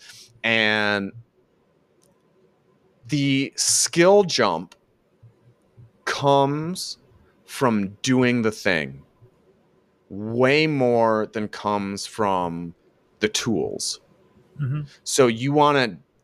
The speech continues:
Speaker 1: be doing the thing as much as possible. You know, you asked one question, I'm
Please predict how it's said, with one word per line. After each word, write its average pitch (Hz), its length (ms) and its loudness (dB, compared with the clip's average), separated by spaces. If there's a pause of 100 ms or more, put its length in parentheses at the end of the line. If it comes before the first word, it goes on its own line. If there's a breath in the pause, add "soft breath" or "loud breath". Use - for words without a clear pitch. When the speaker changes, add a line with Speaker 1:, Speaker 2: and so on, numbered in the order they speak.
(120)
Speaker 1:
be 117 140 -4
doing 147 580 0
the 123 80 -2
thing 127 640 -2 (460)
as 104 160 0
much 104 440 0
as 104 100 -4
possible. 123 760 -2 (720)
You 135 100 0
know, 120 140 4
you 156 260 4
asked 147 200 2
one 135 160 2
question, 117 300 0
I'm 107 120 -2